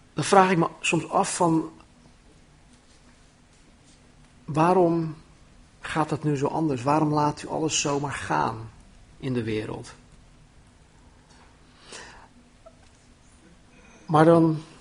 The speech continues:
denk ik ook weer aan andere dingen die mijn gedachten dan weer een beetje omdraaien. Want God,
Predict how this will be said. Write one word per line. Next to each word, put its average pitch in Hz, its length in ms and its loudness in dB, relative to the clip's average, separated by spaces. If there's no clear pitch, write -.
denk 156 220 4
ik 160 140 2
ook 170 180 4
weer 156 140 2
aan 143 180 -2
andere 170 340 2
dingen 131 380 -6
die 143 140 -2
mijn 127 420 0
gedachten 127 500 -6
dan 123 160 -2
weer 127 160 2
een 123 60 0
beetje 120 240 -2
omdraaien. 139 540 2
Want 143 160 2
God, - 280 -2